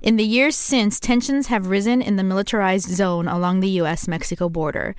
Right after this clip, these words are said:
In the summer of twenty seventeen, cartoonist Andrea Ferraris and director Renato Chi-,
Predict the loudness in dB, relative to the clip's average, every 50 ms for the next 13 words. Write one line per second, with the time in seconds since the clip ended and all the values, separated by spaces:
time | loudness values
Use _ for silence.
0 | -12 -16 -16 -18 -18 -10 -4 0 2 2 2 2 2 2 2 4 4 2 2 0
1 | 0 0 2 2 2 0 0 -2 -2 0 -2 -2 -2 0 0 2 2 4 2 2
2 | 0 0 -2 -2 -2 0 0 0 2 2 0 0 -2 -2 0 0 0 2 2 2
3 | 2 0 0 -2 -2 -2 0 2 2 2 2 2 0 0 0 -2 0 0 0 0
4 | 0 0 0 -2 -2 -2 -2 -2 0 0 0 2 0 2 2 2 0 0 -2 -4
5 | -8 -6 -2 0 0 -2